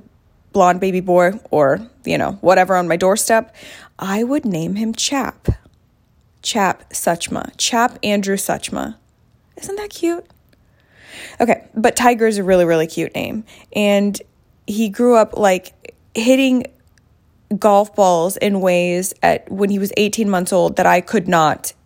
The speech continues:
today at thirty-five years old. Like, just absolutely a prodigy.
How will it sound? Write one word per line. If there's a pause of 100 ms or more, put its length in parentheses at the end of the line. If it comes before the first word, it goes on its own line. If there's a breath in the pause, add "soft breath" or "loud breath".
(340)
today
at
thirty-five
years
old.
Like, (640 loud breath)
just
absolutely
a
prodigy.